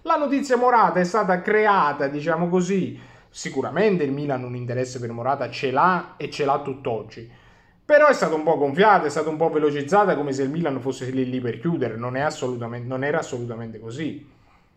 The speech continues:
E poi, puntualmente, la notizia è sparita. Adesso sono due o tre giorni che non ci danno notizie importanti sul fronte Morata, notizie significative sul fronte Morata.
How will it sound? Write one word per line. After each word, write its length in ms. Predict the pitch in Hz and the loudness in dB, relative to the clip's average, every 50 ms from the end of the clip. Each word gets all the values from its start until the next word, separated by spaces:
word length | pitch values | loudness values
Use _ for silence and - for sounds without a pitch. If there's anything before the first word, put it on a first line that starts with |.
| _ _ _ _ _ _ _ _ _ _ | _ _ _ _ _ _ _ _ _ _
E 420 | _ 202 196 185 185 - - - 175 | _ 4 4 4 2 -4 -12 -14 -2
poi, 640 | - 208 180 156 151 165 196 233 226 - - - _ _ | 2 4 4 4 4 4 2 0 -2 -6 -12 -20 _ _
puntualmente, 640 | _ - 165 160 156 196 220 214 190 151 143 151 175 | _ -8 -6 0 2 4 4 4 2 0 -2 -2 0
la 100 | 196 185 | 0 0
notizia 260 | 165 135 127 120 - | -2 -2 -6 -10 -12
è 40 | 117 | -12
sparita. 460 | - - 127 123 131 120 90 - - | -8 -8 -6 -6 -6 -8 -10 -14 -12
Adesso 240 | 104 135 156 131 120 | -6 -4 -4 -4 -4
sono 180 | 117 127 127 127 | -8 -8 -8 -6
due 180 | 135 143 143 | -2 -2 0
o 40 | 139 | 0
tre 160 | 147 156 151 | 0 -2 -2
giorni 720 | 139 131 143 131 127 123 127 131 147 147 151 151 147 - - | -2 0 0 2 2 0 -2 -4 -6 -6 -6 -6 -10 -14 -10
che 140 | - 127 123 | -8 -8 -6
non 200 | 123 127 131 135 | -6 -6 -6 -6
ci 140 | 131 147 | -6 -4
danno 320 | 127 127 120 120 127 131 131 | -4 -2 -2 -2 -4 -6 -6
notizie 1000 | 131 127 120 120 127 123 120 - - - - 131 120 117 - - - - - _ _ | -6 -6 -8 -10 -10 -10 -12 -12 -14 -8 -6 -6 -6 -6 -10 -14 -20 -20 -20 _ _
importanti 880 | - 139 135 131 143 135 127 - - - 131 131 131 127 123 120 131 131 | -12 -12 -8 -4 -4 -4 -4 -2 -2 -2 0 0 -2 -6 -6 -6 -6 -4
sul 200 | 127 131 120 123 | -4 -6 -8 -6
fronte 320 | - 131 131 127 123 127 | -6 -6 -6 -4 -6 -6
Morata, 480 | 123 127 127 127 123 123 123 123 131 127 | -4 -4 -4 -2 -2 -4 -4 -4 -6 -8
notizie 440 | 123 120 117 123 131 120 123 131 | -8 -8 -10 -10 -10 -10 -10 -12
significative 960 | 120 - - 165 151 143 135 127 - 151 127 139 135 131 135 131 123 120 120 123 | -12 -12 -12 -10 -10 -10 -10 -8 -8 -6 -2 -2 -2 -2 -4 -10 -8 -6 -8 -6
sul 200 | 120 127 113 - | -8 -8 -12 -12
fronte 320 | - 123 120 120 117 117 | -12 -10 -10 -10 -10 -10
Morata. 440 | 113 110 101 92 - - - - | -10 -12 -14 -16 -18 -20 -20 -20